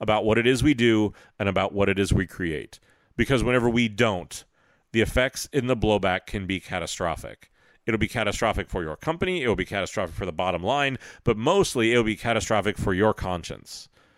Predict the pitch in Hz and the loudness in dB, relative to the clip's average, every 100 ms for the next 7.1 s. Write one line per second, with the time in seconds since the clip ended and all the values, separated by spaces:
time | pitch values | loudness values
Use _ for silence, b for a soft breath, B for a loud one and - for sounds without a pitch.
0 | b b 104 127 139 123 107 107 113 143 | b b 0 2 2 0 -2 0 2 2
1 | 147 120 98 120 139 - 139 147 131 117 | 2 0 0 0 2 2 2 4 4 2
2 | 120 107 104 117 113 104 - 127 127 120 | 2 -2 -4 0 2 0 0 0 0 0
3 | 131 123 104 107 139 170 160 120 143 147 | -2 -2 -2 -2 -2 0 -2 0 -2 0
4 | 123 104 117 196 220 196 233 - 107 78 | -2 -2 -2 0 0 -2 -4 -2 -2 -2
5 | - _ _ _ _ _ _ _ - 120 | -8 _ _ _ _ _ _ _ -2 2
6 | 120 117 - - 101 80 78 - 53 _ | 4 4 2 0 0 0 -4 -6 -14 _